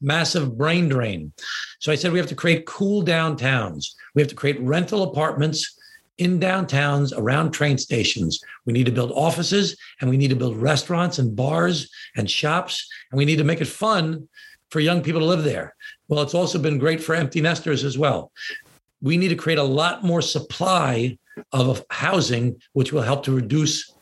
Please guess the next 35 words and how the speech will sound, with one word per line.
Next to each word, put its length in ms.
costs. 460
And 120
we 60
need 160
to 180
actually 300
target 520
affordable 460
housing, 460
uh, 200
as 180
well 160
by 140
providing 400
tax 300
incentives 460
to 100
do 200
it. 180
And 140
we 100
need 160
to 220
limit 340
the 120
amount 260
of 140
rate 160
of 80
return 560
that 100
a 60
developer 480
can 180
make 320